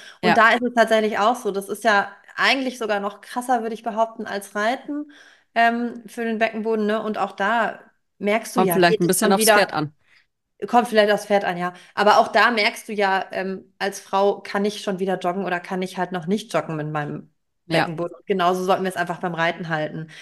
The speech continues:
Speaker 1: So, nächstes Gerücht, pass mal auf. Also eins habe ich jetzt hier noch. Ähm, als Reiterin,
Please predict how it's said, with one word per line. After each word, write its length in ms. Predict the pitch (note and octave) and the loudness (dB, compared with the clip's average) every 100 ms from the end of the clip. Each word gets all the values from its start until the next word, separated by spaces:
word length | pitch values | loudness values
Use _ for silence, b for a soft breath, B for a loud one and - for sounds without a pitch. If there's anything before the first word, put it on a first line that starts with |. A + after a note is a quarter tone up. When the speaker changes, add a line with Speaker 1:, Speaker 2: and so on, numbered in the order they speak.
| B - | B -2
Speaker 1:
So, 300 | A#3+ G#3+ B B B | 4 4 B B B
nächstes 420 | A3+ F4 F4+ - | 2 2 0 -8
Gerücht, 340 | B3 C4+ C#4+ | -2 -2 -2
pass 160 | C4+ B3+ | -4 -2
mal 120 | C4+ F#3+ | 0 0
auf. 140 | F#3 | -2
Also 160 | G#3 G#3 | -2 -2
eins 220 | G3+ A3 | 0 0
habe 140 | A#3 A#3 | -2 -4
ich 60 | |
jetzt 140 | G#3 - | -8 -6
hier 100 | G3 | -4
noch. 220 | F#3 F#3 b b b | -4 -8 b b b
Ähm, 540 | G#3+ A3+ A#3 A3+ - _ _ _ _ _ _ _ _ _ _ _ _ _ _ _ _ _ _ _ | 4 4 4 0 -6 _ _ _ _ _ _ _ _ _ _ _ _ _ _ _ _ _ _ _
als 280 | A3+ A#3+ A#3 | 2 2 2
Reiterin, 680 | A#3 E4+ E4 D4+ D#4 D#4+ | 2 4 4 4 2 0